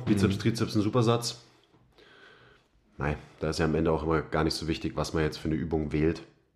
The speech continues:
Speaker 2: Ja.
Speaker 1: Ich glaub, also jetzt grad beim Armtraining kann man vielleicht noch sagen, wir haben ja zwei Bizepsübungen, zwei Trizepsübungen pro Woche und wir schauen halt, dass eine von diesen Bizepsübungen eher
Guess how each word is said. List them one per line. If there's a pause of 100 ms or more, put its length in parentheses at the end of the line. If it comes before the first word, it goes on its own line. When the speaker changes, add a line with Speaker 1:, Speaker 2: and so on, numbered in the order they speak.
(760)
Speaker 2:
Ja.
Speaker 1:
Ich
glaub, (400)
also
jetzt
grad
beim
Armtraining
kann
man
vielleicht
noch
sagen, (560)
wir
haben
ja (100)
zwei
Bizepsübungen,
zwei
Trizepsübungen
pro
Woche
und
wir
schauen
halt,
dass
eine
von
diesen (160)
Bizepsübungen
eher